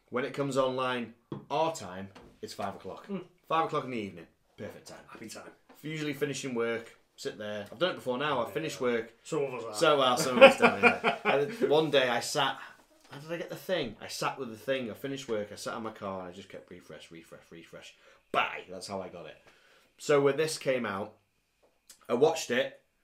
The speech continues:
Speaker 1: and this is how long it took for it to sell out. You ready?
Speaker 2: Oh, shit.
Speaker 1: Sold out. Five seconds. <laughs> It sold out in five seconds. And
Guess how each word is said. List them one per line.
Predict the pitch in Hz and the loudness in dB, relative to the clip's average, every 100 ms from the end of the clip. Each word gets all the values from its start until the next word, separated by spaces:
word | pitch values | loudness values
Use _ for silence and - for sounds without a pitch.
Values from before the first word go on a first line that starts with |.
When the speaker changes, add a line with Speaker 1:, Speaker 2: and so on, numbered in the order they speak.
| _ _ - | _ _ -14
Speaker 1:
and | 104 110 | -10 -2
this | 151 143 | -2 -2
is | 131 | -6
how | 139 | -2
long | 135 131 | -2 -2
it | 120 | -4
took | - 127 - | -6 -6 -4
for | 110 | -6
it | 110 | -8
to | 98 | -6
sell | 120 110 | -4 -4
out. | 95 | -4
You | 98 | -2
ready? | 131 151 143 - - _ _ _ _ _ _ _ _ _ _ _ _ 196 | -2 -2 -4 -16 -20 _ _ _ _ _ _ _ _ _ _ _ _ -2
Speaker 2:
Oh, | 190 139 - | 0 0 -4
shit. | - 139 135 - _ - - - - _ _ _ _ _ _ _ - _ _ _ _ _ _ _ _ _ | -8 -6 -6 -10 _ -20 -20 -20 -20 _ _ _ _ _ _ _ -20 _ _ _ _ _ _ _ _ _
Speaker 1:
Sold | - 139 117 | -2 0 0
out. | 85 - _ - _ - | -4 -12 _ -20 _ -6
Five | 123 | -6
seconds. | 101 - 78 - _ _ _ _ | -6 -12 -14 -20 _ _ _ _
<laughs> | 156 - - - - - 185 - 208 - - - - - | -6 -4 -2 -2 -4 -2 -2 0 -2 -2 -6 -20 -8 -4
It | - | 4
sold | 185 180 180 | 10 12 12
out | 156 135 113 - - - - | 8 6 2 -4 -14 -14 -8
in | - - - 139 - | -4 -4 -4 -6 2
five | - 151 143 147 147 143 143 135 | 8 8 10 8 8 6 6 4
seconds. | - 123 - 90 82 - - - - - - - | -2 -4 -6 -12 -12 -14 -14 -20 -20 -20 -20 -10
And | 117 117 | -6 -6